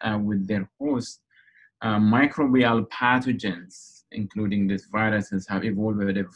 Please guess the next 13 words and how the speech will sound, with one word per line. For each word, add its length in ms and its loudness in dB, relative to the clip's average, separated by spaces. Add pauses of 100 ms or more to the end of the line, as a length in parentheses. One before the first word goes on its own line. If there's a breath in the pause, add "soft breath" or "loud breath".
(100)
variety 460 -2
of 120 -6
strategy, 840 -6 (580)
um, 480 2
to 160 -12
enter, 440 0
traffic, 600 -2 (380)
and 320 0
propagate. 680 -10
That 180 0
is 80 -6
actually 560 -4
the 240 -4